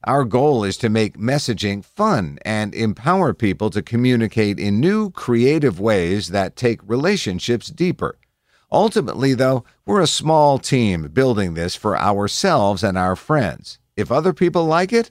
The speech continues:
all the better." Honk, we should note, has been struggling under the load of new signups at launch and high usage.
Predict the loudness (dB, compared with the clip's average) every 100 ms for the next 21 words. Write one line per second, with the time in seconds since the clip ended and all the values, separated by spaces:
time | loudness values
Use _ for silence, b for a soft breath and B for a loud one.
0 | _ 0 2 2 0 0 0 0 -6 -16
1 | _ _ _ _ b b b 0 2 2
2 | 0 0 0 0 -2 0 -2 -4 b _
3 | 0 0 0 -2 -2 0 0 2 0 0
4 | 0 2 0 0 -2 0 0 2 0 -2
5 | 0 0 0 0 0 0 -2 -4 -8 -2
6 | 0 0 -2 -6 -6 -4 -6 -10 -4 -2
7 | 0 2 2 0 -6 -8